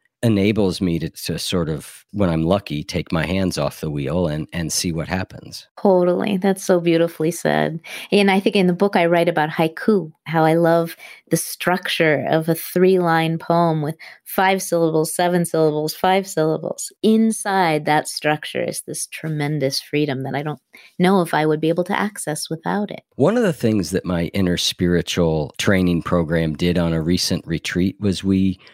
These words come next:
Speaker 1: wrote haiku together. It was this fascinating thing. One person would take a line, then the next person would take a line, and the next
Speaker 2: Mm.
Speaker 1: person would take a line. And there were some actual prompts to sort of, like, it was almo-, I almost felt like it was, like, Mad Lib, like, spiritual
Speaker 2: <laughs>
Speaker 1: Mad Libs for haiku.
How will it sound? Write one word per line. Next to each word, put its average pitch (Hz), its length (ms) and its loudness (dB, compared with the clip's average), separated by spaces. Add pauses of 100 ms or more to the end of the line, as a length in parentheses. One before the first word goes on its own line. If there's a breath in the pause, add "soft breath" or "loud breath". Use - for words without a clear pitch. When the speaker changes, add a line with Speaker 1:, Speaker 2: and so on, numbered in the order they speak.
(380 loud breath)
Speaker 1:
wrote 127 280 2
haiku 123 500 -2
together. 117 460 0
It 55 80 -6
was - 160 -6
this 95 200 -4
fascinating 120 760 0
thing. 107 240 2
One 87 160 2
person 110 320 -2
would 110 160 0 (140)
take 110 200 0
a 104 60 2
line, 104 360 2
then 82 120 2
the 82 80 0
next 107 240 0
person 110 280 0
would 95 120 0
take - 200 -2
a 107 60 0
line, 104 420 2 (360 loud breath)
and 101 120 2
the 87 60 2
next 90 320 2
Speaker 2:
Mm. 160 40 -2
Speaker 1:
person 110 260 0
would 98 100 0
take 104 140 0
a 104 40 6
line. 104 160 2
And 113 100 2
there 107 80 2
were 98 80 0
some 101 200 0
actual 95 400 0
prompts 110 640 0
to - 100 -6
sort 92 260 0
of, 80 100 -2
like, 87 340 0 (300 loud breath)
it 107 60 -4
was 127 120 2
almo-, 208 260 2
I 104 200 0
almost 160 360 2
felt 95 120 0
like 95 100 0
it 98 60 -4
was, 76 120 -6
like, 80 180 -2
Mad 90 360 2
Lib, 156 360 -2 (300 loud breath)
like, 208 140 0
spiritual 294 560 2
Speaker 2:
<laughs> - 0 -
Speaker 1:
Mad 127 420 2
Libs 90 360 0
for 104 180 2
haiku. 101 520 0